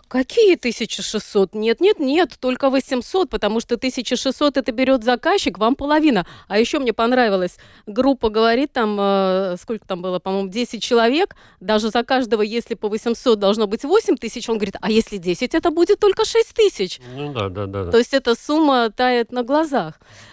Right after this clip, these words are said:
Speaker 1: Но на что я ещё обратила внимание, что вот ищут водителей, да, казалось бы, надо, э, быть, э, смелым, не бояться закона, крутить баранку,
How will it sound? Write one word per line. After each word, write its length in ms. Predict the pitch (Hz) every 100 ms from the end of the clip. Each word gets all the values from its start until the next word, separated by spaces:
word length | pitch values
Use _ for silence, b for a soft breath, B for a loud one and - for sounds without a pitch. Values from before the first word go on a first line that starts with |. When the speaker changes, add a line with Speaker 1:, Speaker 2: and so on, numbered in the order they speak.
| B
Speaker 1:
Но 180 | 175 254
на 100 | 233
что 140 | 233 302
я 100 | 294
ещё 160 | 285
обратила 380 | 247 247 254 269
внимание, 500 | 233 247 349 415 233
что 340 | - - 220
вот 200 | 202 202
ищут 240 | 330 311 240
водителей, 560 | 240 208 185 - 151
да, 180 | 143 208
казалось 380 | 214 190 262 262
бы, 80 | 202
надо, 280 | 202 214 190
э, 540 | 185 175 175 160 170 165
быть, 380 | 165 - - -
э, 220 | 156 156
смелым, 720 | - 247 320 381 349 302 277
не 80 | 208
бояться 480 | 175 180 165 - 180
закона, 800 | 208 208 339 381 349 277 247 208
крутить 340 | - 190 208
баранку, 520 | 185 202 277 320 214